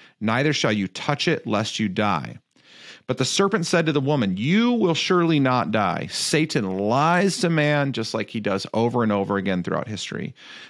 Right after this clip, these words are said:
Verse five, "For God knows that when you eat of it, your eyes will be opened, and you will be like God, knowing good and evil." By the way, what's fascinating here was God had already created man in his own image, like God. And yet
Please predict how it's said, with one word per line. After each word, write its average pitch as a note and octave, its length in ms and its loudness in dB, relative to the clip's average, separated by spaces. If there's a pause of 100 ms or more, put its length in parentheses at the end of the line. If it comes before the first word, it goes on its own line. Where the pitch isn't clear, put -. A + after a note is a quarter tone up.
Verse C#3+ 200 2
five, G2 340 0 (260)
"For D#3 140 0
God D3+ 380 2
knows D3 380 2
that A2 140 0
when A2 160 2
you A2 220 0
eat E3+ 320 -2
of G#2+ 160 0
it, G2 260 0
your B2 200 -2
eyes C3+ 340 2
will C#3+ 100 2
be A2+ 160 2
opened, F2+ 480 -2
and A#2 160 2
you D3+ 140 2
will D#3+ 140 4
be C3+ 380 0
like A#2 320 0
God, G2+ 380 0
knowing A#2 500 2
good G2 200 -2
and F#2 120 -2
evil." E2+ 400 -6 (380)
By C3+ 80 2
the E3 80 4
way, E3+ 100 4
what's D#3 160 0
fascinating C#3+ 720 0
here A#2+ 280 0
was G#2+ 220 0
God C#3 200 2
had F3 80 2
already C#3+ 200 2
created B2 580 0
man G2+ 220 0
in G2 60 -2
his G2 280 -2
own G2 160 -2
image, F#2 440 -4 (120)
like F#2 280 -2
God. G2+ 400 0 (720)
And B2 200 2
yet D3 480 2